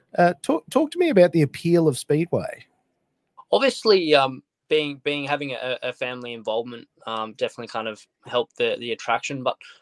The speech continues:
Speaker 2: I have a massive amount of respect for, for dirt track racing and specifically sprint cars. Um, the cars themselves are just so pure. They're a V eight,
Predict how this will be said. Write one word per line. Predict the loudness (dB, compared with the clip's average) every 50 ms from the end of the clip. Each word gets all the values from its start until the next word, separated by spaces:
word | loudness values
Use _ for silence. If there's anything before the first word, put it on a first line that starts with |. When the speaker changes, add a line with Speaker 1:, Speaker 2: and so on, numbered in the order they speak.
| _ _ _ -2
Speaker 2:
I | 0
have | 0 2 2
a | 0
massive | -2 -2 -2 -2 -4 -8 -12
amount | -10 -10 -8 -10 -10 -8
of | -10
respect | -12 -10 -8 -6 -6 -6 -6 -8
for, | -8 -6 -4 -4 -4 -6 -10
for | _ -10 -8 -6 -4 -4 -4 -6 -8 _ _ _ _ _ -2
dirt | 0 0 0 0
track | -2 -6 -8 -6 -6
racing | -6 -6 -6 -6 -10 -14 -16 -14 -14
and | -14 -14
specifically | -14 -12 -10 -8 -6 -6 -6 -6 -6 -4 -4 -6
sprint | -6 -6 -6 -6 -6 -6 -2 2
cars. | 4 6 6 4 4 0 -6 -16 _ _ -10
Um, | -4 -2 0 2 0 0 -2 -6 -12 -16 -20 -20 -20 -20 _ _
the | -8 -8
cars | -4 0 4 6 6 6 4 2
themselves | -4 -10 -8 -4 0 0 0 0 -2 -4
are | -12
just | -14 -12 -12 -10 -8
so | -4 -4 -4 -4 -6
pure. | -10 -10 -8 -6 -6 -6 -6
They're | -6 -8 -8 -8
a | -6
V | -6 -4 -2 -2
eight, | -2 -4 -4 -8